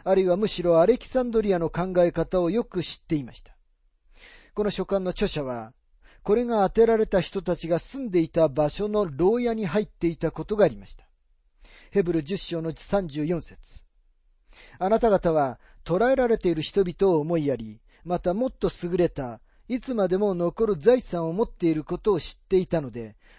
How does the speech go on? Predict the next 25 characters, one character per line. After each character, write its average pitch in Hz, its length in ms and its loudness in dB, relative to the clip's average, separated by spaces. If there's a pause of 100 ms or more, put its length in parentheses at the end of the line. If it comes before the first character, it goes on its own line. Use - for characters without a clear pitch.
自 156 220 -4
分 233 220 -4
の 220 120 0
財 220 220 6
産 170 260 -6
が 180 160 6
奪 165 260 6
わ 190 60 6
れ 175 100 2
て 170 140 -4
も 185 180 0
喜 147 120 0 (320)
ん 226 120 -6
で 220 120 0
忍 156 280 -8
び 131 120 -8
ま 101 100 -18
し - 80 -20
た。 - 140 -20 (2250)
こ 202 100 -2
の 240 100 0
時 - 220 -8
著 - 180 -4
者 165 160 -2
は 117 300 -6